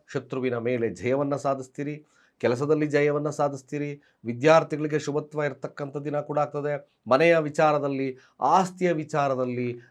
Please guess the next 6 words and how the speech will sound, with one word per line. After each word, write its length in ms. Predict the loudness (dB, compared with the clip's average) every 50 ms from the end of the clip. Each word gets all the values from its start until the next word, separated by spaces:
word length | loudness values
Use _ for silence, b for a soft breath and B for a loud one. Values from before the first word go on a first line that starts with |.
| B -14
ಬ್ಯಾಂಕ್‌ಗಳ 640 | -4 0 4 4 4 4 2 2 0 2 2 2 2
ವಿಚಾರದಲ್ಲಿ 800 | 0 -2 -2 -2 0 0 0 -2 -2 -4 -4 -4 -4 -4 -4
ಮಿಥುನ 260 | -4 -4 -4 -4 -4 -2 -2
ರಾಶಿಯವರಿಗೆ 500 | 0 0 0 0 -2 -6 -8 -6 -8 -8
ಶುಭದ 320 | -8 -8 -8 -6 -4 -4 -4
ಕಾಲ. 300 | -2 0 2 2 4